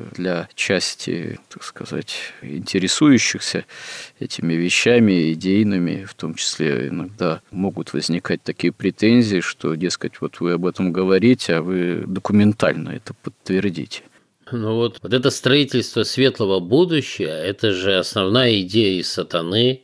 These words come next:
Speaker 2: и каинитов, и каменщиков Вавилона,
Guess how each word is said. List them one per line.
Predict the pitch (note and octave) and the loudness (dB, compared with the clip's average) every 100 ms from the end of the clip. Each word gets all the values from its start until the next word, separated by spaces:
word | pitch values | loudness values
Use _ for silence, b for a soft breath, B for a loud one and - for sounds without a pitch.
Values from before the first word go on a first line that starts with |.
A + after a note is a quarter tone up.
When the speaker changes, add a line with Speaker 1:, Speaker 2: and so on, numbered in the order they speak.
| _ | _
Speaker 2:
и | - | -14
каинитов, | - G#2+ F#2 E2+ G2 B2+ - G2+ E2+ | -2 0 2 0 2 2 2 0 -2
и | - F#2 | -8 -6
каменщиков | A2+ G#2 G#2 - - F2+ | -2 0 -2 -4 -6 -4
Вавилона, | F#2 F#2 F#2 F2+ G#2+ B2 A2+ G#2+ | -2 0 0 2 4 4 4 0